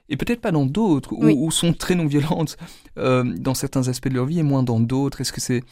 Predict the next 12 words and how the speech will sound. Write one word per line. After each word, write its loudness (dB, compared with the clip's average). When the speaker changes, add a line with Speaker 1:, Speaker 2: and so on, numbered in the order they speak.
Speaker 1:
c'est -6
problématique 0
ou, 0
ou -2
c'est -2
compliqué -6
quand -4
même -4
d'être -6
totalement -2
cohérent ? -2
Euh, -4